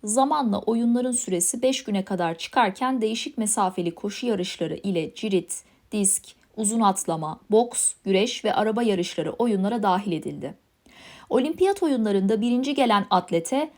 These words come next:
sadece zeytin dallarından bir taç takılırdı. Ancak bağlı olduğu şehir atlete büyük ödüller verirdi. Hatıraları ozanlar ve heykeltıraşlar tarafından ölümsüzleştirilirdi.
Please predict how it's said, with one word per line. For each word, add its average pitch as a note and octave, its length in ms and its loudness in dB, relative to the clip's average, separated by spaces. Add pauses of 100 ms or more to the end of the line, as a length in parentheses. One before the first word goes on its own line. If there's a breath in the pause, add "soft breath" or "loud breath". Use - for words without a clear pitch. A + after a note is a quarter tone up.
sadece C#4+ 580 2
zeytin A#3+ 420 0
dallarından G3+ 680 2
bir A#3+ 100 -2
taç A#3+ 320 -2
takılırdı. - 600 -6 (380 loud breath)
Ancak E4+ 520 2
bağlı C4 260 6
olduğu A3 380 0
şehir G3 480 -2
atlete G3 540 -2
büyük G3 220 0
ödüller F3+ 480 0
verirdi. C#3+ 480 -4 (380 loud breath)
Hatıraları C4+ 760 4
ozanlar B3 680 2
ve A#3+ 160 -2
heykeltıraşlar A#3+ 880 2
tarafından G#3+ 640 0
ölümsüzleştirilirdi. G#3 1200 -2